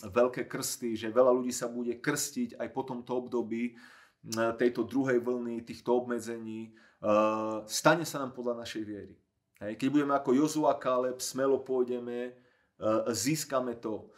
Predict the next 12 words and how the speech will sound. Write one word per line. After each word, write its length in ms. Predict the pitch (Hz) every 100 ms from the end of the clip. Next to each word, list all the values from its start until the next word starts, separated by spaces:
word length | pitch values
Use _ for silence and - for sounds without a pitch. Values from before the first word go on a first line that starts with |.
| _
Keď 260 | - 147 151
budeme 300 | 143 139 135
ustráchaní 720 | 139 - 139 131 - 127 127
a 80 | 123
budeme 240 | 127 127
hovoriť, 220 | 123 123 113
„Nedá 260 | 135 127 123
sa 180 | - 123
to, 480 | 120 120 117 117 113
nepriateľ 580 | 117 131 127 123 120 123
nás 160 | 120 -
požerie,“ 720 | 123 110 113 110 107 107